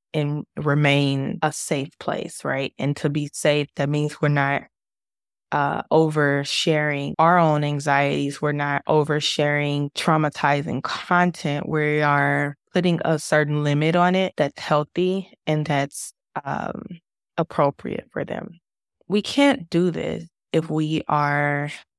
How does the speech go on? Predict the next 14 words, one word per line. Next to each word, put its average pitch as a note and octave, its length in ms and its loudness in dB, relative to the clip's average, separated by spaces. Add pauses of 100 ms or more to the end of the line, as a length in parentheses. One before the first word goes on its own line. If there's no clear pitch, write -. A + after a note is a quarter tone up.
(120)
dysregulated. - 960 -4 (600)
We E3 120 2
cannot F3 800 0 (180)
navigate D#3+ 840 2
these D#3+ 200 -8
spaces D3 580 -4
our C#3+ 120 -2
children D3 520 -4
are D3 500 -4
in D#3 720 2 (160)
if E3 260 2
we D#3 240 -2
ourselves D3+ 800 -2 (160)
are D3 640 0